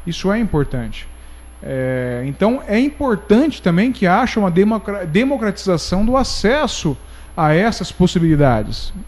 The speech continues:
sendo elas com médicos ou com não médicos. Mas é importante saber que esse profissional tem uma,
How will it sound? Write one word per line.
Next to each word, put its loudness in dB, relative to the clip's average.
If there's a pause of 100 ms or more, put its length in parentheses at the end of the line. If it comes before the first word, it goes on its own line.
(160)
sendo 0
elas 2
com -10
médicos 0
ou -4
com -4
não -4
médicos. -2 (380)
Mas -6
é -2
importante -2
saber -2
que -2
esse -2
profissional 2
tem 0
uma, 2